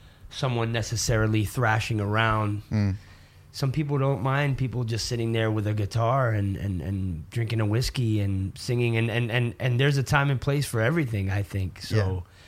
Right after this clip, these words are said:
Speaker 2: Yeah.
Speaker 1: um, I guess from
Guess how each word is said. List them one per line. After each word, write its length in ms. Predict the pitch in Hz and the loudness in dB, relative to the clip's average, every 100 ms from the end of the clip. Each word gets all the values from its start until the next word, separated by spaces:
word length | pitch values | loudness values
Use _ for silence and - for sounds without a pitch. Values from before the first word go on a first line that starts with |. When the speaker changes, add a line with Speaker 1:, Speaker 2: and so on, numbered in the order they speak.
| - - - | -20 -16 -4
Speaker 2:
Yeah. 260 | 110 101 | 0 0
Speaker 1:
um, 200 | 95 92 - - - - - - - - - - - - - - - - - 131 | 0 -4 -6 -16 -20 -20 -20 -20 -20 -20 -20 -20 -20 -20 -20 -20 -20 -20 -6 0
I 80 | |
guess 220 | 135 147 - | 2 2 2
from 360 | 160 131 120 | 2 2 0